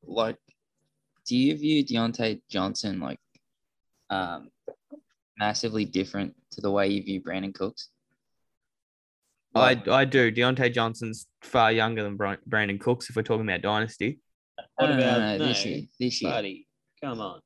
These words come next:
Speaker 1: Like, you're banking on Deontay to get a hundred seventy targets again. Like, that's, I just don't think that repeats.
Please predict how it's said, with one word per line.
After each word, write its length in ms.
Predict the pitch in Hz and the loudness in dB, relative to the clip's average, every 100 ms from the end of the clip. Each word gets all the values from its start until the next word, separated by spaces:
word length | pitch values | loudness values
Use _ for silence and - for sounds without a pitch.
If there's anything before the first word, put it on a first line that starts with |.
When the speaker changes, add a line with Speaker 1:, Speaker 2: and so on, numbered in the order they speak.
| _ | _
Speaker 1:
Like, 120 | 131 120 | -2 2
you're 180 | 160 | 2
banking 460 | 160 147 143 147 156 | 2 0 0 -2 -2
on 140 | 143 | -2
Deontay 400 | 131 120 120 127 | 0 0 0 -2
to 60 | 113 | 0
get 80 | 113 | 0
a 40 | |
hundred 280 | 110 107 107 | -2 -4 -4
seventy 260 | 107 104 104 | -6 -6 -6
targets 380 | 101 85 90 - | -4 -6 -6 -12
again. 180 | - - _ | -18 -20 _
Like, 120 | 113 107 | -6 -2
that's, 280 | 123 - - | -2 -4 -6
I 140 | 120 117 _ - | -6 -6 _ -6
just 240 | 131 120 | -6 -2
don't 220 | 123 110 | 0 0
think 160 | 107 107 | -2 -6
that 160 | 78 80 | -6 -8
repeats. 460 | 82 107 - - | -10 -10 -12 -18